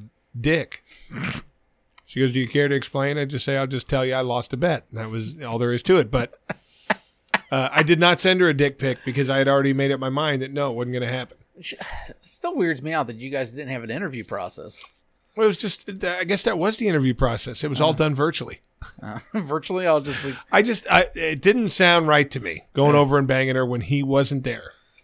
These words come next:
Speaker 2: I just think you could have negotiated that not to be part of the package.
Speaker 1: That's what they wanted,
Speaker 2: Tell 'em
Speaker 1: though.
Speaker 2: that's your C package,
Speaker 1: That's
Speaker 2: and
Speaker 1: what
Speaker 2: right,
Speaker 1: they
Speaker 2: and they're
Speaker 1: wanted.
Speaker 2: only getting the B package. It's just
Speaker 1: No, I don't think it, I think it
Speaker 2: it's
Speaker 1: was an all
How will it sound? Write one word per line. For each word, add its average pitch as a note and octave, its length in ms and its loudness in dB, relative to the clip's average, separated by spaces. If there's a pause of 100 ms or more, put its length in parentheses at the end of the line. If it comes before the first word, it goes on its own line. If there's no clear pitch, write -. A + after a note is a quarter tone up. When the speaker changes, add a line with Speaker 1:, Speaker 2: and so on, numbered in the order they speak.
(440)
Speaker 2:
I E3+ 100 -10
just G#3 180 -14
think D#3 160 -10
you C#3+ 120 -14
could C#3+ 160 -4
have B2 80 -4
negotiated A2+ 580 -4
that G2 160 -2
not G#2+ 160 -6
to A2+ 60 -16
be G#2 120 -12
part A#2+ 220 -6
of G2+ 80 -8
the F#2+ 60 -8
package. - 580 -10 (400)
Speaker 1:
That's E3+ 320 2
what D#3+ 100 2
they D#3 100 6
wanted, D3 320 2
Speaker 2:
Tell F3+ 100 6
'em F#3+ 40 -2
Speaker 1:
though. F#3 80 -2
Speaker 2:
that's F#3 140 -2
your E3 80 -2
C G#3+ 240 -6
package, A2 400 -4
Speaker 1:
That's D3+ 200 4
Speaker 2:
and D#3 60 0
Speaker 1:
what D#3 60 4
Speaker 2:
right, D3 80 0
Speaker 1:
they C#3 120 2
Speaker 2:
and A#2+ 140 0
they're - 120 4
Speaker 1:
wanted. E3 160 4
Speaker 2:
only D#3 120 0
getting D#3 180 -2
the C#3+ 80 -6
B F#3 200 -6
package. A2 500 -6
It's A#2+ 100 -14
just - 400 -14 (320)
Speaker 1:
No, E3+ 300 6
I F3+ 80 4
don't F3+ 180 2
think F3+ 160 -2
it, C#3 140 0
I C3+ 40 -4
think C#3 100 2
it F3+ 60 4
Speaker 2:
it's G3+ 80 2
Speaker 1:
was C#3 100 2
an C#3+ 80 2
all C#3 60 6